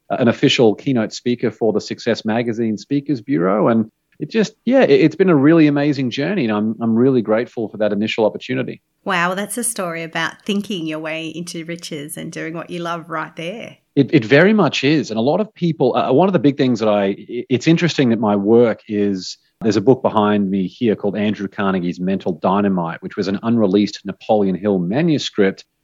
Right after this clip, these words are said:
Speaker 1: that the Napoleon Hill Foundation asked me to modernize and, and release as co-author. And I also brought in Sharon Lechter, who wrote all the Rich Dad, Poor Dad books with Robert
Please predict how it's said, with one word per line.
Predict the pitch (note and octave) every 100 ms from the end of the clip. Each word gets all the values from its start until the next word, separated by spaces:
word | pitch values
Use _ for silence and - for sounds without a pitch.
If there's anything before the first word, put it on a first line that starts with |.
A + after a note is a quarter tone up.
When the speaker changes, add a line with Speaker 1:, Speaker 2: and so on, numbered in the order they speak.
| _
Speaker 1:
that | G#2+
the |
Napoleon | G#2 - B2 A2 G2
Hill | G#2+
Foundation | G2 G#2+ F#2 F#2+ G2 F#2+ F#2
asked | F#2 F#2 -
me | F#2
to |
modernize | F2 F#2 G2 F#2+ F#2 F2+ F2
and, | - F#2 F2 E2+ F#2
and | F2
release | E2+ E2+ A2+ G2+ -
as | F2
co-author. | - - G#2 F#2+ A2 A2 G#2+ G#2 _ _
And | G2+
I | F#2+
also | A2 A#2+ A2+
brought | G2 G#2 G2
in | F#2
Sharon | - G2+ F#2+
Lechter, | F2 G#2 - F2
who | F2+
wrote | F#2+ F#2+
all | F#2+
the | F2+
Rich | F2 G2 -
Dad, | F#2 F2
Poor | - G#2+
Dad | F#2 F2+ E2
books | F#2+ -
with | F2
Robert | G2 F#2